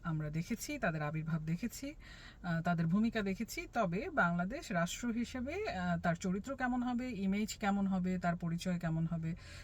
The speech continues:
সেটা নির্ধারণ করতে মূলত ভূমিকা রেখেছে গত পঞ্চাশ বছরের উপরে, আহ, বড় দুটো রাজনৈতিক দল, আওয়ামী লীগ আর বিএনপি।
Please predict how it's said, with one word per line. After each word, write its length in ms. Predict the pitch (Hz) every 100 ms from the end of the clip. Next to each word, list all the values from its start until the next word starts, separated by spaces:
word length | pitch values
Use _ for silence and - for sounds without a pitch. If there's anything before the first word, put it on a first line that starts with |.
| -
সেটা 260 | - 233 302
নির্ধারণ 480 | 262 220 254 254
করতে 280 | 247 254 240
মূলত 320 | 311 202 185
ভূমিকা 400 | 190 180 175 175
রেখেছে 380 | 160 160 196 -
গত 320 | 240 165 170 165
পঞ্চাশ 320 | 160 151 151
বছরের 460 | 156 160 175 165 160
উপরে, 380 | 151 160 254
আহ, 720 | 427 - - - - 165 147 156
বড় 200 | 185 208
দুটো 200 | 240 247
রাজনৈতিক 480 | 226 208 226 233 214
দল, 200 | 247 370
আওয়ামী 260 | 165 156
লীগ 160 | 151 160
আর 100 | 220
বিএনপি। 440 | 170 139 131 -